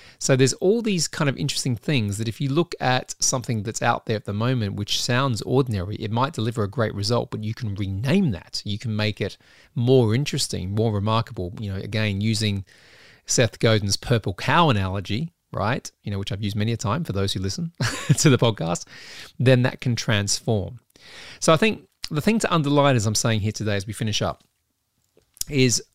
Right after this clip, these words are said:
quite often you need to be able to step away to be able to find the answer if you're not growing. And that's really by asking that simple question. What is the current state that my ideal customer is in, my ideal client,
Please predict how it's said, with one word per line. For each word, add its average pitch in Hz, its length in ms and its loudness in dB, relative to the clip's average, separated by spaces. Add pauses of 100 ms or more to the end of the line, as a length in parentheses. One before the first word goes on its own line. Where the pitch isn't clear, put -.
(240)
quite 170 300 4
often 120 460 0
you 104 160 -6
need 123 380 -2
to 117 320 0
be 110 240 0
able 107 240 2
to 104 80 0
step - 320 -2
away 101 600 0
to - 120 -8
be 101 220 -2
able 104 300 -2
to 104 60 -6
find 107 520 -2
the 104 160 -4
answer 101 480 -4
if - 120 -14
you're 101 120 -2
not 98 240 -6
growing. 92 320 -6 (840)
And 120 140 -2
that's 123 320 0
really 135 280 4
by 104 200 2
asking 107 340 2
that - 140 -4
simple 98 280 -2
question. - 500 -6 (500)
What 123 280 4
is 135 300 4
the - 100 -4
current 127 380 2
state - 480 0 (280)
that - 120 -6
my 104 260 -2 (140)
ideal 110 380 -2
customer 104 560 -2
is 95 100 -4
in, 117 180 -2
my 123 120 -4
ideal 104 320 -4
client, 104 440 -4